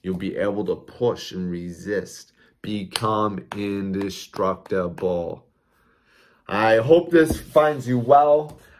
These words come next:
This is a longer one, but this is definitely important. I hope, uh, everyone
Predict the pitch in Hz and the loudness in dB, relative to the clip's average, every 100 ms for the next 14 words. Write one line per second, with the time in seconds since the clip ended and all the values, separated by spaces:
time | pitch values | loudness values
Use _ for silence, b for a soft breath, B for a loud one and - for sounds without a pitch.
0 | - 135 143 143 120 120 135 147 151 147 | 0 2 6 6 6 4 2 2 2 2
1 | 147 147 143 123 120 110 104 - 117 135 | 4 2 2 4 6 6 2 0 -2 -2
2 | 135 120 110 135 131 135 131 123 107 - | -2 -6 2 4 4 0 -4 -2 -4 -6
3 | 127 131 104 131 127 127 b b _ _ | -4 -2 -2 -4 -6 -10 b b _ _
4 | _ - 113 120 123 120 - - _ - | _ -2 0 4 6 6 0 -10 _ -4
5 | 107 104 98 - 127 127 131 120 110 110 | -2 0 0 2 2 4 4 4 2 -2
6 | 104 101 98 95 | -2 -4 -8 -10